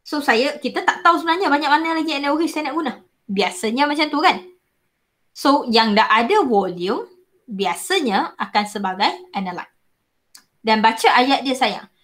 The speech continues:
The concentration, the concentration of dilute sulfuric acid is determined by titrating fifty centimeter cube of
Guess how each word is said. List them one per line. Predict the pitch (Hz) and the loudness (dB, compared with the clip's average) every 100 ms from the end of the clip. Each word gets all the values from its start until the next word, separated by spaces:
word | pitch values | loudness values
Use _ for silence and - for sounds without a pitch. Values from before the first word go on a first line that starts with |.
| _ | _
The | 214 233 240 | -2 0 2
concentration, | 302 302 415 403 285 277 302 294 - - 226 | 0 0 -4 -4 -4 -2 -2 -4 -8 -10 -4
the | 233 | -2
concentration | - 277 277 330 320 269 262 269 | 2 0 0 -6 -6 -4 -2 0
of | 220 | 0
dilute | 208 208 226 262 | 2 2 2 -2
sulfuric | 214 208 - | -2 -2 -6
acid | 202 - 247 | -6 -8 -10
is | 190 196 | -10 -6
determined | 202 196 220 214 240 190 185 180 | -2 -2 -2 -2 -2 -4 -6 0
by | 196 185 | 0 0
titrating | - 202 214 208 269 311 _ | -4 -4 -4 -6 -8 -10 _
fifty | 262 254 - 311 | -6 -6 -6 -6
centimeter | 311 240 233 240 226 233 | -4 -4 -4 -8 -6 -8
cube | - 254 233 _ - | -6 -6 -6 _ 2
of | 269 | 2